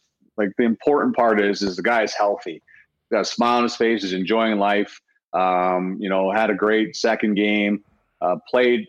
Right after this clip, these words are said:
ex-, extensively with Chibrikov and Barlow. Uh, did, uh, Chaz Lucius too, and, and Brad Lambert had a great tournament as well. Uh, gonna see him at center. Now, I don't know if we'll see him at center during the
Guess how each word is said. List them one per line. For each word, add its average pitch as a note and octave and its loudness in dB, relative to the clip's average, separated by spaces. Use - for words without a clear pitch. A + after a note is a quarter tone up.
ex-, - -14
extensively A#2+ 0
with A#2+ 0
Chibrikov A2 0
and A2 -2
Barlow. G#2 0
Uh, F#2+ -4
did, G#2+ -2
uh, F#2+ 0
Chaz A2 -2
Lucius G#2 -2
too, G#2 0
and, F#2+ -4
and G2+ -2
Brad A#2+ 2
Lambert A2 0
had G#2 0
a F#2+ -2
great G#2 0
tournament G#2 -2
as F#2 -6
well. G#2 2
Uh, F2+ 2
gonna A2+ 0
see A2 0
him G#2+ 0
at G2 -4
center. G#2+ 0
Now, A2 2
I A2+ 2
don't C#3+ 0
know B2+ 0
if A#2+ -2
we'll B2 0
see C3+ -2
him B2 0
at A2+ -2
center A#2+ 0
during A#2 0
the A2 -2